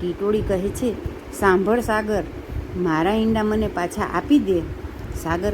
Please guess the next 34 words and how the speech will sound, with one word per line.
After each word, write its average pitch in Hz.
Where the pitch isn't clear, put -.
કહે, 214
"તું 220
ટીટોળી, 226
તું 277
મને 302
શું 294
કરી 220
શકવાની 175
છો?" -
ટીટોળીને 196
ખૂબ 285
ગુસ્સો 208
આવે 170
છે 175
અને 190
તે 185
બધા 226
પક્ષીઓની 196
પાસે 233
જાય 185
છે 196
અને 185
ટીટોળી 202
બધાને 185
કહે 180
છે 254
કે, 220
"મારા 175
ઈંડા 202
આ 185
સાગરે 185
લઈ 269
લીધા 190
છે. -